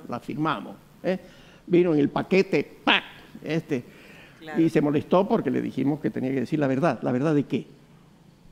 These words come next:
Speaker 1: Haberse informado de la resolución y haber informado bien, nada más.
Speaker 2: Ujú.
Speaker 1: Pero bienvenida, me puede decir petizo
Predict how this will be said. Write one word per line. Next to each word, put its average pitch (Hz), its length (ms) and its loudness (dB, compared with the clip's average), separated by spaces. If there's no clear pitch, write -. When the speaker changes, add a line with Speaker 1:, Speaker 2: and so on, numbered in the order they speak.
Speaker 1:
Haberse 127 360 -4
informado 175 680 0
de 127 80 -2
la 151 100 -4
resolución 196 720 -4
y 196 100 -4
haber 127 240 -2
informado 147 380 -6
bien, 359 220 0
nada 403 220 -2
más. 415 220 -2
Speaker 2:
Ujú. 143 100 -8
Speaker 1:
Pero 220 180 6
bienvenida, 233 680 4
me 202 100 0
puede 302 220 0
decir 226 240 2
petizo 196 680 0